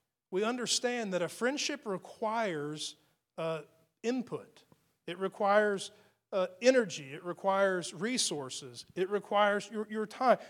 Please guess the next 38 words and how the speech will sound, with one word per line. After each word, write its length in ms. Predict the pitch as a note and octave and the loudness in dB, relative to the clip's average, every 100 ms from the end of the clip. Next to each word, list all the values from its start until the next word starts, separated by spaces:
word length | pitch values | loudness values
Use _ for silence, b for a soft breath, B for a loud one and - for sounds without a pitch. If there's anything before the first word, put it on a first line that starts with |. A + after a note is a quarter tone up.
| B | B
You 140 | G3 A3 | -4 2
can 180 | A3 A3 | 4 6
only 360 | A3 C4+ D4 D4 | 6 4 2 -2
spread 420 | - C4+ C4 G3+ | -2 -2 -4 -4
yourself 440 | G3 - F#3 D#3+ | -6 -4 -4 -2
so 260 | - A#3 A#3+ | -2 -2 -2
thin 300 | - B3+ A#3 | -2 -2 0
in 100 | F3+ | -2
a 60 | E3 | -2
relationship 800 | E3 F#3 B3+ - G3 - E3 F3 | -2 -2 -4 -6 -6 -4 -6 -4
before 460 | F3 - A#3+ B3 B B B | -8 -6 -4 -4 B B B
those 260 | F#3+ - - | 0 0 0
relationships 760 | F3 F#3 B3 A3 F#3 E3 D#3+ | -4 -4 -6 -8 -8 -10 -10
become 420 | - E3+ F3 E3 | -10 -10 -8 -8
so 280 | E3 - E3+ | -6 -6 -6
thin 320 | D3 - G3 | -8 -6 -6
and 140 | G3 G3 | -6 -6
of 180 | F3 E3 | -6 -6
themselves 640 | D3 - C#4+ C4+ F3+ D#3+ | -10 -8 -4 -2 -2 -4
that 120 | - | -10
they 120 | F3 | -8
become 440 | F3 F3+ D#3+ D3+ D#3+ b _ | -8 -8 -8 -8 -10 b _
pointless. 600 | - C#4 - - - - _ _ _ _ _ _ _ _ _ _ _ - | -6 -6 -8 -20 -20 -20 _ _ _ _ _ _ _ _ _ _ _ 0
I 20 | |
mean, 120 | A3 | 0
friendship 440 | G#3+ C4 C4+ C#4 B3+ | 2 0 0 -2 -2
requires 480 | A3+ A#3+ A#3 A#3+ | 2 4 6 4
time. 420 | - C4 C#4+ F#3 C#3 | 0 -6 -4 -2 -4
It 120 | D#3 | -4
requires 500 | E3+ - G3+ G#3 G3+ | -4 2 4 4 0
fellowship. 580 | - B3 B3+ - C#3 - | -4 -2 -4 -4 -10 -10
It 100 | E3+ | -8
requires 520 | E3 G3 F#3+ G3 F#3+ | -2 0 4 2 0
connection. 540 | - A3+ B3 - - - _ _ _ _ _ _ _ _ _ | -4 -4 -4 -8 -14 -16 _ _ _ _ _ _ _ _ _
And 140 | F#3+ A#3 | 2 4
if 240 | C#4+ C#4+ | 2 2
we 120 | D4 | -2
become 580 | C#4+ B3+ - B3+ C4 A3+ | -4 -6 -4 -2 -2 -4